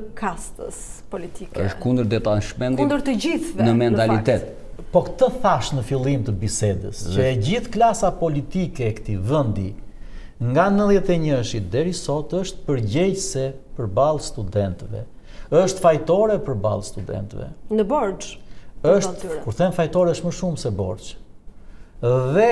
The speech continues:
Speaker 3: kjo kërkon reflektimin e të gjithëve. Jo të ndër-, të, të drejtosh gishtin,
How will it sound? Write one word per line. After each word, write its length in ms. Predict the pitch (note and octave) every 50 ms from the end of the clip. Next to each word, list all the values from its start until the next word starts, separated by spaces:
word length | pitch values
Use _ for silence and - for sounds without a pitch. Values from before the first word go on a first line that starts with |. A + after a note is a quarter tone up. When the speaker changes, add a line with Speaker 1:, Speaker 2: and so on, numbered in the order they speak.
| A3 A3+
Speaker 3:
kjo 120 | - B3+ B3+
kërkon 280 | A#3 A3+ A3+ A#3 A3+ G#3+
reflektimin 540 | G#3 G3+ G#3 G3 - - A3+ A#3 G#3+ G#3 G3
e 60 | D#3+
të 100 | D3 D3
gjithëve. 380 | E3+ G#3 F3 G#2+ F2 F2 F2 F#2 - - - - - - - - - - - - - - - - - - - - - - - - - - -
Jo 180 | C#3+ E3 A3+ A#3+
të 120 | A3+ B3+ A#3
ndër-, 200 | G#3+ A3+ A3 A3+ -
të, 120 | A3 G#3 G3 G#3
të 80 | G3+ F3+
drejtosh 400 | E3 G3 G3 G3 G#3 G3+ F#3 D#3+ D3
gishtin, 420 | D#3 G3+ F#3 - - D3+ C#3 -